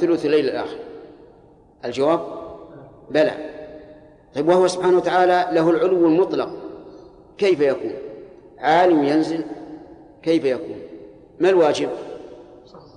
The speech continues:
الواجب التصديق، ولا نقول كيف ولما، هذا شيء فوق مستوى عقولنا. أمور الغيب يا أيها الإخوة الشباب ومن فوقهم، أمور الغيب لا تسأل عنها،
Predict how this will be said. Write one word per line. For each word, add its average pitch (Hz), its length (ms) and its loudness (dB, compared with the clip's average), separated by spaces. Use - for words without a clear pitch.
الواجب 170 420 2
التصديق، 156 580 0
ولا 180 220 2
نقول 185 260 4
كيف 175 300 2
ولما، 147 400 2
هذا 170 260 0
شيء 180 240 2
فوق 180 280 2
مستوى 143 400 2
عقولنا. 135 480 0
أمور 170 240 6
الغيب 160 340 4
يا 131 260 0
أيها 113 340 -6
الإخوة 131 440 -2
الشباب 131 720 0
ومن 135 220 0
فوقهم، 127 540 0
أمور 170 300 6
الغيب 170 360 4
لا 175 140 4
تسأل 170 320 -4
عنها، - 240 -4